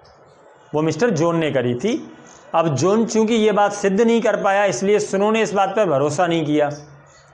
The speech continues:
इसलिए उसने उसकी पत्नी को अरेस्ट कर लिया। लेकिन जब पत्नी को अरेस्ट कर लिया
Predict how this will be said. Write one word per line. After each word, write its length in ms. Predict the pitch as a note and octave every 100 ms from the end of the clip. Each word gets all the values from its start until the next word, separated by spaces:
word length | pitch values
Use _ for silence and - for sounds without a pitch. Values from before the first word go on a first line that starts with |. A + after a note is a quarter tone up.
| - - - _ _ -
इसलिए 300 | E3 F#3 A#3
उसने 260 | A3+ F3 A3
उसकी 240 | G3+ G#3
पत्नी 340 | F3 D#3+ F#3 A3+
को 100 | A3+
अरेस्ट 320 | F3+ F3 E3+
कर 160 | G3+ F3+
लिया। 200 | F#3+ G#3+
लेकिन 280 | G#3 G#3
जब 160 | A3 -
पत्नी 300 | F#3+ F#3 A3
को 100 | A3+
अरेस्ट 340 | G3 G#3 -
कर 180 | F#3+ F3+
लिया 280 | F#3 F3+ C3+